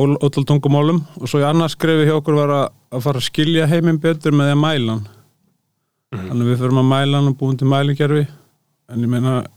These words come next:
Speaker 1: eitt kíló í hendina þér og, og hendina Jóa og hendina mér er kannski ólík upplifun okkar allra.
Speaker 2: Mhm.
Speaker 1: Og svo í þriðja lagi förum við að stjórna heiminum, að leitast við það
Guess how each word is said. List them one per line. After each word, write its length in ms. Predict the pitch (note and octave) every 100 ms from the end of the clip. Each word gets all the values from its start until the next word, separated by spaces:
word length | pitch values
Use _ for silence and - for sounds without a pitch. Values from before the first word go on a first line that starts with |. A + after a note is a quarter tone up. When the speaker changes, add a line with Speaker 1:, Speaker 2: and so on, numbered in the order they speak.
| -
Speaker 1:
eitt 180 | C3 -
kíló 320 | - C#3+ C3
í 40 |
hendina 340 | C3 C#3 C#3 C3
þér 240 | B2+ C#3+ C3
og, 220 | B2 - _ _
og 80 | B2
hendina 320 | C3 C#3+ C3 C3
Jóa 280 | C#3 C3+ B2
og 40 |
hendina 260 | C3 B2+ B2+
mér 140 | B2+
er 40 | A#2+
kannski 240 | A#2 -
ólík 400 | B2+ C3+ - - -
upplifun 420 | D3+ D3+ F3 D#3+
okkar 200 | D3 D3+
allra. 240 | E3 F#3 G#3 - - - -
Speaker 2:
Mhm. 200 | G2 F#2 - _ _ _ -
Speaker 1:
Og 100 | D3
svo 140 | D#3
í 80 | D#3+
þriðja 280 | D3 E3+ D#3+
lagi 160 | D#3 D3
förum 200 | D#3 C#3+
við 80 | C#3
að 160 | C#3 C3
stjórna 480 | - D3+ C#3+ C#3+ B2+
heiminum, 440 | C3 B2 B2 C#3+
að 240 | C#3 A#2+ A#2+
leitast 300 | B2+ B2 -
við 120 | C3+ A#2+
það 200 | B2+